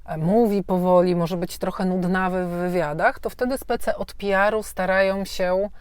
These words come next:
przedstawić to jako pewien namysł. Osoby, które wolniej mówią, wyglądają na bardziej władcze, ale też wyglądają, jakby bardziej mówi-, wiedziały, o czym mówią, jakby bardziej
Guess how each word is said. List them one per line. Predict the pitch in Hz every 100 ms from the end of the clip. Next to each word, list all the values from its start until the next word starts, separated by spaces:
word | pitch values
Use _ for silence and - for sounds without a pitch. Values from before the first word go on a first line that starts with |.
| - - - - - - -
przedstawić | - - 190 - - 190 196 196 -
to | 170
jako | 185 202 220
pewien | 214 196 196 196
namysł. | 202 180 160 - -
Osoby, | - 190 190
które | - 185 165
wolniej | 170 170 208 226 202
mówią, | 180 170 165 180
wyglądają | 185 175 175 175 175 170
na | 165
bardziej | 170 170 165
władcze, | 156 165 156 - - -
ale | 233 285
też | 247 214
wyglądają, | 214 208 190 202 233
jakby | 220 190 185
bardziej | 180 208 233 226 214
mówi-, | 190 175 190 202
wiedziały, | 185 202 196 202 233 233
o | -
czym | 208 233 202
mówią, | 208 208 170 151
jakby | 151 165 170
bardziej | 170 160 220 254 214 226